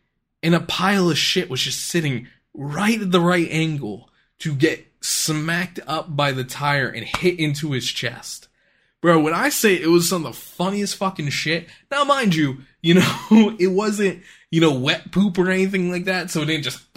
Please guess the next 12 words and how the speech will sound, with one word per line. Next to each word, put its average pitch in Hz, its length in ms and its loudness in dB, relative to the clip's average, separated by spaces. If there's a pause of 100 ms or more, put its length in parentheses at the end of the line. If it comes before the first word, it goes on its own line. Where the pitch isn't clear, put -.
(440)
you 160 180 2
know, 143 160 2
against 151 400 -2
him, 226 260 2 (280)
but 175 240 4 (300)
it 151 200 2
hit 190 540 0
and 151 120 2
it 127 120 -6
smeared 156 640 -2
just 143 220 -4
enough 131 540 -4